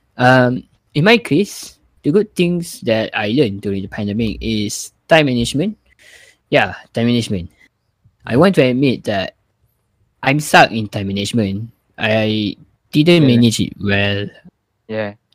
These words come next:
Speaker 1: I always messed up my future plans, and also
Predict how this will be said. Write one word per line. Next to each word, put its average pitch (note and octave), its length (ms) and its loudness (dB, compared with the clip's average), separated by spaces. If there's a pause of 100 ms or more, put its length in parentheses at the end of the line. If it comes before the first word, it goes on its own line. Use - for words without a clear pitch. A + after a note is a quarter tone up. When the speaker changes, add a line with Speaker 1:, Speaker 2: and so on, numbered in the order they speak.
(220)
Speaker 1:
I G#2+ 160 0
always A2 480 -2
messed G#2+ 320 -8
up - 160 0
my G2 160 -8
future A#2+ 400 -4
plans, A#2 640 -2
and G#2 320 -4
also A2 640 -2